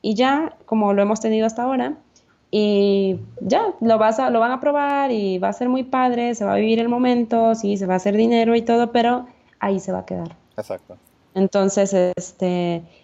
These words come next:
Speaker 1: creo que depende mucho de que, de que todo se siga teniendo ahora sí que a su mamá y a su papá, que son los creadores,
Speaker 2: <laughs>
Speaker 1: que, que tener el apoyo siempre de, de ellos va, va, va a depender mucho de,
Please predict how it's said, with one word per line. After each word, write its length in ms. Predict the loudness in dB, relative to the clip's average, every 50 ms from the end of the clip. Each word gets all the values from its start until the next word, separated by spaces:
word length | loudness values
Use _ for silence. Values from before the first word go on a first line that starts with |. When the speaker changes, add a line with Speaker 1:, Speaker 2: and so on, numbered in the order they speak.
| _ _ _
Speaker 1:
creo 180 | -2 -2 0
que 100 | 2 4
depende 420 | 2 2 2 2 0 -2 0 0 -2
mucho 340 | -2 -2 -4 -4 -4 -4 -2
de 180 | -2 -2 -2
que, 460 | -4 -6 -6 -4 -4 -4 -4 -4 -6 -8 -14 -20 _ _ _ _ _ _ _ _ -14
de 200 | -6 -2 -2 0
que 100 | 0 0
todo 300 | 0 2 2 4 4 2
se 140 | 2 -2 -6
siga 680 | -8 -6 -4 -2 -2 0 0 0 -2 -4 -6 -6 -10 -12 -18 _ _ _ _ _
teniendo 400 | -2 0 0 2 2 2 2 4
ahora 220 | 4 4 2 2
sí 100 | 0 -2
que 140 | -4 -2 -2
a 80 | -2 -2
su 100 | -2 -2
mamá 260 | -2 0 0 2 2
y 60 | 2
a 60 | 2
su 140 | 0 0 -2
papá, 420 | -2 -4 -2 -2 -2 -2 -2 -6 -8 -10
que 140 | -6 -4 -4
son 180 | -2 0 0 0
los 140 | 0 0 -2
creadores, 640 | 0 0 2 2 2 2 0 0 -2 -4 -6 -10 _ _ _ -18
Speaker 2:
<laughs> 380 | -18 -18 -18 _ _ _ _ -4
Speaker 1:
que, 200 | -4 -4 -4 -4
que 120 | -6 -10
tener 400 | -8 -2 0 0 2 2 2 0
el 100 | 2 0
apoyo 420 | -2 -2 -2 -2 0 0 0 -2
siempre 440 | -2 -4 -6 -8 -6 -6 -4 -4 -4
de, 200 | -2 -2 -4 -4 -4
de 260 | -2 0 2 4 4
ellos 340 | 4 4 2 2 0 0 -2
va, 200 | -4 -2 -4 -4
va, 300 | -4 -4 -2 -2 -2 -2
va 180 | -2 -2 -2 -2
a 20 |
depender 420 | -2 -2 -4 -4 -4 -2 -2 -2
mucho 440 | -2 -2 -2 -2 -2 -4 -6 -6 -2
de, 240 | -2 -2 -2 -4 -8